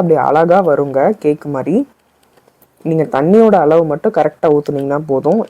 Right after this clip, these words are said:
எதுவும் அடி பிடிக்காது. நம்ம சவுண்டும் விட போறதில்ல. லோ ஃப்ளேம்ல பத்தே பத்து நிமிஷம் தான். பத்து நிமிஷத்துக்கு அப்புறமா அடுப்பு ஆஃப் பண்ணிட்டீங்கன்னா போதும். ரொம்ப சூப்பரா வருங்க.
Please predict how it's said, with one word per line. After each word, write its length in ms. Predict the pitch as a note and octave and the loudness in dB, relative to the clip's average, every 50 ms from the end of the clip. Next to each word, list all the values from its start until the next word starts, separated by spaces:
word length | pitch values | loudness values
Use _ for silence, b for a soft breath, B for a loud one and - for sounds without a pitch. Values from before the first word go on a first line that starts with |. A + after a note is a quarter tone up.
| - | -6
எதுவும் 220 | C#3+ D3+ E3 E3+ D3 | -4 -2 -2 -2 -2
அடி 140 | C3 C3 D#3 D#3+ - | -4 -6 -6 -6 -6
பிடிக்காது. 480 | D3+ C#3 C#3 - C3+ B2 B2 B2+ D3 G3+ A3+ - - _ _ _ _ _ _ _ - D#3 | -8 -8 -6 -4 -2 -2 0 2 2 2 0 -2 -6 _ _ _ _ _ _ _ -6 -4
நம்ம 180 | D3+ C#3+ C#3+ C#3 - | -2 -2 -2 -2 -2
சவுண்டும் 400 | D3 C#3 D3 E3 F#3 F#3 F3+ E3 | 0 0 2 2 2 2 2 2
விட 140 | D3 C3 D3 D3+ - | 2 2 2 0 0
போறதில்ல. 400 | D3 C#3 C3+ C#3 C#3+ B2+ C#3 F3+ A#3 B3+ - _ _ _ _ _ _ _ _ _ _ _ _ _ - E3 | 0 -2 0 0 -2 0 2 2 2 0 -2 _ _ _ _ _ _ _ _ _ _ _ _ _ 0 2
லோ 80 | D#3 D3+ E3 G3 A#3+ A#3 | 4 4 4 4 2 0
ஃப்ளேம்ல 360 | - G3 F3 D#3 D3 D#3 G#3 G#3+ - D#3+ | 0 0 0 0 0 -2 -4 -2 -2 -4
பத்தே 260 | C#3+ - - - E3+ F#3 F3+ | -4 -2 -2 -2 -2 0 0
பத்து 160 | D3 - - C#3+ | -4 -4 -4 -6
நிமிஷம் 320 | C#3 C#3+ - - D#3 D3 C#3+ | -8 -8 -8 -8 -6 -4 -4
தான். 140 | D#3 A#3+ C4 - | -4 -4 -4 -4
பத்து 180 | E3+ D#3 - - E3 | -6 -6 -6 -6 -6
நிமிஷத்துக்கு 420 | E3 F3 - - G3 G#3 G3+ - - | -4 -4 -4 -4 -4 -2 -2 -4 -6
அப்புறமா 280 | - - D#3 F#3 A3+ G#3 | -6 -6 -4 -2 -2 -2
அடுப்பு 200 | D#3 D#3+ D#3 - D3 D3 | -2 -4 -2 -2 -2 -2
ஆஃப் 120 | D3 - - | -2 -4 -6
பண்ணிட்டீங்கன்னா 460 | D#3 D3+ D3+ D3 C#3 C#3+ C#3+ D3 D#3 D3+ - | -6 -6 -6 -6 -6 -6 -6 -6 -8 -6 -4
போதும். 320 | C3+ B2+ B2 - E3+ C4 D4+ B B B B B B B B B B B - D3+ | -4 -4 -2 0 0 -2 -2 B B B B B B B B B B B -4 -2
ரொம்ப 240 | D3+ E3 G3 A3+ A3+ - | 0 2 2 2 2 0
சூப்பரா 380 | F#3 E3 F3 - - E3+ E3 E3 D#3 | -2 -4 -4 -2 0 0 2 2 2
வருங்க. 300 | D3 D3 C#3 C#3 C#3 D3 | 2 2 0 0 2 2